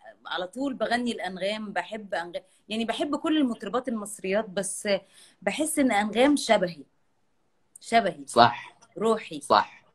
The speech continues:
Speaker 1: آه، آه، ك-، كلماتها بتمسني،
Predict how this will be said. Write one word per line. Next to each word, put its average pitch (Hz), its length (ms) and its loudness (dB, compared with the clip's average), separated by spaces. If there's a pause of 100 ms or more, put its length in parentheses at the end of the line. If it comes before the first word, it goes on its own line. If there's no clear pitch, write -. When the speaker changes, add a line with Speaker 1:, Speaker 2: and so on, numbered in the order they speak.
(460)
Speaker 1:
آه، 170 260 0
آه، 139 580 -8
ك-، - 260 -18
كلماتها 226 640 2
بتمسني، 190 880 -4